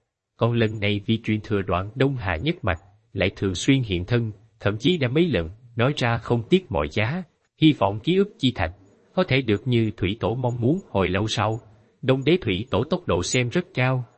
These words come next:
tốc độ nhanh hơn La Phong không biết bao nhiêu lần, hơn nữa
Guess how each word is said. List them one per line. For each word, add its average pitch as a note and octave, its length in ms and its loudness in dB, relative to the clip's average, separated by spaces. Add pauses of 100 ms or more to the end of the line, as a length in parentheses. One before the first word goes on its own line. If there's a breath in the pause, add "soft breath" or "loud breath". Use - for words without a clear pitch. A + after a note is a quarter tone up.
(240)
tốc G3+ 180 2
độ G2+ 140 4
nhanh D3 240 2
hơn C#3+ 260 2
La C#3 180 0
Phong C3+ 300 -2
không C#3 220 -4
biết F3+ 180 0
bao B2+ 140 0
nhiêu C3 200 -2
lần, D#2+ 260 -2 (240)
hơn A2+ 240 2
nữa G2 220 -2